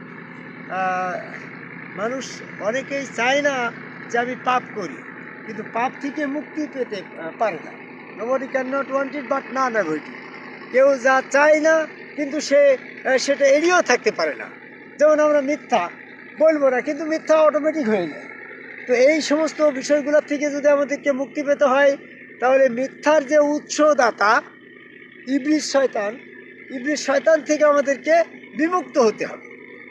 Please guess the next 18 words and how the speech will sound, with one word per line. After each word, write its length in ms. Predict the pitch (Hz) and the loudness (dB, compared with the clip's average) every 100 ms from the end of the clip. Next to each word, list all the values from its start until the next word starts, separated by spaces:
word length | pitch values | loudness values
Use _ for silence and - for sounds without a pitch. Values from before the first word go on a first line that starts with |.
| - - - 226 | -20 -20 -2 0
এই 140 | 247 | 0
ইবলিস 300 | 254 302 - | -2 -2 0
শয়তান 320 | 285 285 320 | 0 4 2
থেকে 260 | 247 277 294 | 2 -4 -2
বিমুক্ত 420 | 277 294 302 - | -4 -4 -2 4
হওয়ার 220 | 294 302 | 6 6
উপায় 300 | 294 320 311 | 4 4 4
কী? 180 | 247 - - - - - - - - - - - | 2 -10 -14 -16 -18 -18 -18 -18 -16 -16 -16 -4
সেক্ষেত্রে 380 | 214 262 302 311 | 0 0 2 4
দেখা 380 | 294 262 302 302 | 4 4 4 4
গেল 140 | 302 | 4
যে 260 | 277 302 285 - - - - - | 4 4 4 -4 -20 -20 -20 -6
আমরা 300 | 247 269 294 | -4 4 4
জন্মসূত্রেই 840 | 233 277 277 302 - 320 - 339 | 4 0 2 0 0 -4 -2 -4
কিন্তু 320 | 277 320 262 302 | -2 -4 -2 -2
ইবলিস 340 | 294 269 294 | -2 0 -2
সংশ্লিষ্ট 520 | - 262 - 294 - | 0 -2 -2 -6 2
আছি। 300 | 254 160 - | 2 2 -4